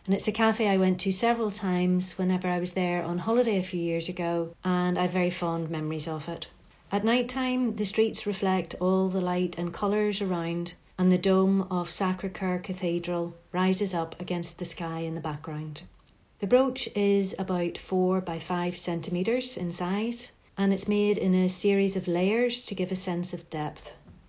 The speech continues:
Most of the metal used is sterling silver, the sky,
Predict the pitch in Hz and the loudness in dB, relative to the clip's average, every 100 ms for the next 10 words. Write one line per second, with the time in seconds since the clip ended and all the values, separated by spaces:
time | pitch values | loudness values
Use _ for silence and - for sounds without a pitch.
0 | _ - 208 233 - 240 202 175 165 175 | _ 2 6 6 2 -4 -2 -2 -2 -2
1 | 175 175 170 170 - 180 165 156 - 170 | -2 0 0 -2 -4 -4 -4 -4 -4 -2
2 | 165 156 147 156 156 220 233 - _ _ | -2 -4 -4 -4 -2 -4 -6 -14 _ _
3 | - 165 - 175 180 185 185 185 | -12 -10 -4 -2 0 2 2 0